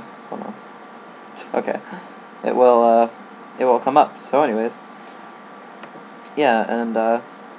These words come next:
you know, so anyways, once you get that done, uh, make sure you lock it now, <laughs> once you're done. Yeah, all you need to do is just download a video from YouTube,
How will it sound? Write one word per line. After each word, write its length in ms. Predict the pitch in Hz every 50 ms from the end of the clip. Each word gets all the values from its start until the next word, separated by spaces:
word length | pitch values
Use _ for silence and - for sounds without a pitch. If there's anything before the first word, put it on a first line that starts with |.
| - - -
you 80 | 135
know, 180 | 123 120 131 - - - - - - - - - - - - - - - - - - -
so 580 | - - - - 135 131 131 131 131 131 127 - -
anyways, 640 | 165 160 131 113 113 113 117 131 143 - - - - - - - - -
once 200 | - 139 143 139
you 60 | 160 151
get 120 | 151 151
that 220 | 156 151 151 147 -
done, 300 | 117 110 117 131 135 - - -
uh, 160 | - 120 117
make 160 | 113 117 120 117
sure 120 | - 117
you 80 | 113 110
lock 200 | 113 113 107 -
it 80 | -
now, 180 | 98 107 113 - - - - - - 151 -
<laughs> 340 | - 120 - - - - -
once 160 | 123 117 -
you're 60 | 107
done. 220 | 117 117 113 113 101 - - - - - - - - - - - - - - - - - - - - - - - -
Yeah, 160 | - 143 135 -
all 200 | - 123 131 147
you 100 | 165 170
need 160 | 170 170 151
to 40 | 143
do 200 | 147 156 135 117
is 80 | 117 110
just 160 | 123 123 -
download 280 | 123 127 139 143 131
a 40 | 123
video 180 | 127 135 135 131
from 180 | - 127 123
YouTube, 440 | 127 131 123 104 - 117 113 113 -